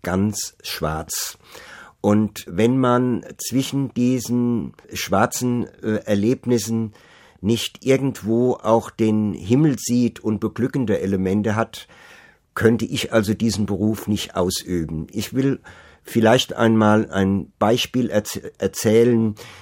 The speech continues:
Ich hab eine Drogenabhängige kennengelernt, die kurz vor dem Drogentod war, hab sie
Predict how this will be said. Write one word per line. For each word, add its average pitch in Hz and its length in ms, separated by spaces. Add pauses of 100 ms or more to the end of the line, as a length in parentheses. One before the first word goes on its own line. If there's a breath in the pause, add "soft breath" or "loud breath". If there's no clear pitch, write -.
Ich - 200
hab - 260
eine 101 300
Drogenabhängige 113 1500
kennengelernt, 113 1040 (120)
die 107 520 (100)
kurz 127 300
vor 107 480 (720 loud breath)
dem 101 260
Drogentod 107 720
war, 101 420
hab 107 240
sie 117 420